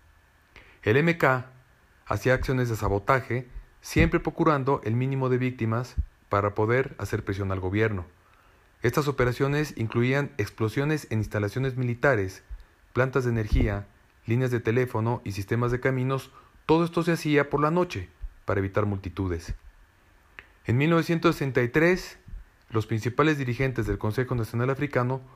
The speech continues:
fueron detenidos. Nelson Mandela fue condenado a cadena perpetua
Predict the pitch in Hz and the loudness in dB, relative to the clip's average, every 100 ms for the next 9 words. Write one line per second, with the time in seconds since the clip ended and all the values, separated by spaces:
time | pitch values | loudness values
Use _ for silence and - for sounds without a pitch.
0 | - - 131 139 123 117 135 160 123 110 | -20 -2 0 2 0 0 0 2 0 -2
1 | - _ _ _ _ _ _ _ - 127 | -14 _ _ _ _ _ _ _ -4 0
2 | 143 170 165 165 156 123 110 113 - 120 | 2 2 2 4 4 4 0 -2 -4 0
3 | 123 113 113 117 131 - 101 101 113 110 | 0 2 2 0 -2 -4 -2 0 -2 0
4 | 117 117 127 - 113 123 | -2 2 0 2 0 0